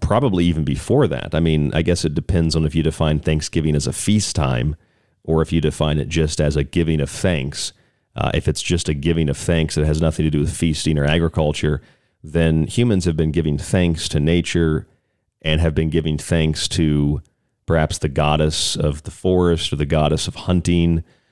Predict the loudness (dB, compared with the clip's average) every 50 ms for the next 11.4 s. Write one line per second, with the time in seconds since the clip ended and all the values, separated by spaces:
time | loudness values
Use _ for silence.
0 | _ _ _ _ -4 -2 0 2 2 0 0 0 0 0 0 0 0 0 -2 -2
1 | -2 -2 0 0 0 0 -2 -4 -6 -4 0 0 2 2 2 0 0 0 2 2
2 | 2 2 0 -2 -4 -4 -6 -6 -6 -8 -10 _ _ _ _ _ _ _ _ _
3 | _ _ _ -4 -2 0 2 2 2 2 0 0 -2 -4 -4 -4 -6 -8 _ _
4 | _ _ _ _ _ -16 -8 -2 0 2 4 4 4 2 2 0 0 2 2 2
5 | 2 0 0 -4 -10 -20 _ _ _ _ _ _ _ _ _ _ _ -8 -2 0
6 | 0 2 0 0 0 0 2 2 2 2 0 0 0 0 0 2 2 2 0 2
7 | 2 2 2 2 0 0 0 0 0 0 0 -2 -2 -6 _ _ _ _ _ _
8 | _ -4 0 0 2 4 4 4 4 4 4 2 2 0 0 0 0 0 0 2
9 | 2 2 0 0 -2 -4 -2 -2 0 -2 -2 0 0 0 0 0 -2 -4 -8 _
10 | _ _ _ _ _ _ -2 0 2 4 4 4 2 2 2 2 2 0 0 0
11 | 0 2 2 2 0 0 -4